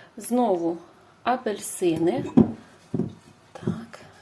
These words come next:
розподіляю. Тепер добавляю пару шматочків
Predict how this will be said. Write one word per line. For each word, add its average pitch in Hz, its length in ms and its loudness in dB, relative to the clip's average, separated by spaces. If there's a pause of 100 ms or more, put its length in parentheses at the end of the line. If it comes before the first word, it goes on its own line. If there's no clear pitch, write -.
(120)
розподіляю. 240 960 -10 (540)
Тепер 247 420 2 (240)
добавляю 202 760 0 (460)
пару 208 420 0 (680)
шматочків 220 840 -4